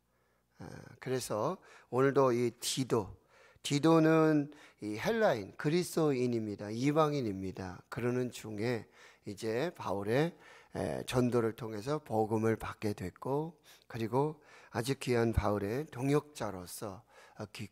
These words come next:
귀한 사명을 감당하게 되는데 오늘 일 장 오 절에 보면 내가 너를 그레데에 남겨둔 이유, 여기 그레데라고 하는, 어, 지명이 나오는데요.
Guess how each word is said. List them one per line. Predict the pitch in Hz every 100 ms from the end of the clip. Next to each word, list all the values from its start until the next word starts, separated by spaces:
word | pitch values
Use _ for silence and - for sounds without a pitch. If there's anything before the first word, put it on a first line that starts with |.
| -
귀한 | - 107 101 117
사명을 | - 165 143 95 107 107
감당하게 | - 113 113 113 101 104
되는데 | 104 92 85 80 147 196 - - - -
오늘 | 127 147
일 | 131
장 | - 170 147
오 | 139
절에 | 147 147 143
보면 | 127 131 139 113
내가 | 117 139
너를 | 135 120 131
그레데에 | - 123 135 131 120 113 127 135
남겨둔 | 95 110 123 135 123 131 120
이유, | 98 104 101 95 107 _ - -
여기 | 127 123
그레데라고 | - 135 127 143 160 165 156 143 123 123 110
하는, | 104 101 110 170 - - - -
어, | 95 98
지명이 | - 147 156 151 147
나오는데요. | 120 95 95 98 92 95 127 190